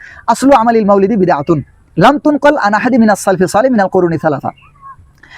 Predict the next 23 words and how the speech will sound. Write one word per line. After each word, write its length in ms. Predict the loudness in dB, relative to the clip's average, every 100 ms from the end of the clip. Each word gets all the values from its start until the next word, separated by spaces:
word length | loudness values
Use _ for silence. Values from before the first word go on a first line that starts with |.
| -4
তিনি 120 | 0 2
বলেছেন 380 | 4 2 2
যে, 220 | 0 -2 -4 -4
"আসলু 260 | -2 2
আমালিল 300 | 2 2 0
মাউলিদি 320 | 2 0 0 2
বিদআতুন", 360 | 0 0 0
এই 160 | 2 2
যে 80 | 2
বর্তমানে 400 | 2 0 -2 0
যে, 280 | 0 0
আহ, 80 | -2
মানে 140 | 0 0
ওনার 200 | 2 2
সময়ের 260 | 0 -2
কথা 160 | 0 0
বলেছেন, 280 | -2 -2 -2
যে 100 | 0
মিলাদটা 280 | 0 0 0
এরা 120 | -2
পড়ে, 260 | 0 -2 -2 -12 -10 -4
এটা 160 | 0
হচ্ছে, 260 | 0 0